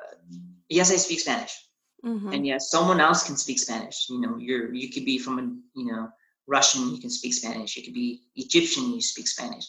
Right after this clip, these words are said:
Speaker 2: Mm-hmm.
Speaker 1: But if you don't understand the culture,
Speaker 2: Mm-hmm.
Speaker 1: you know, that's a whole different ballgame.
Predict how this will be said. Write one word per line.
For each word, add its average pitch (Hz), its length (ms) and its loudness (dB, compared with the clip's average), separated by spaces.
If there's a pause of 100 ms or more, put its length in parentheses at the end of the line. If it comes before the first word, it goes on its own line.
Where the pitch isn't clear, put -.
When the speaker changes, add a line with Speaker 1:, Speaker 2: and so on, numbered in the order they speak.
(140)
Speaker 2:
Mm-hmm. 208 280 -2
Speaker 1:
But 151 100 4
if 151 140 2
you 185 100 4
don't 175 120 0
understand 156 420 2
the 123 120 -4
culture, 143 500 2 (200)
Speaker 2:
Mm-hmm. 202 380 -4 (240)
Speaker 1:
you 143 80 -16
know, 147 180 0
that's 190 180 4
a 190 40 6
whole 170 240 2
different 127 360 0
ballgame. 156 420 0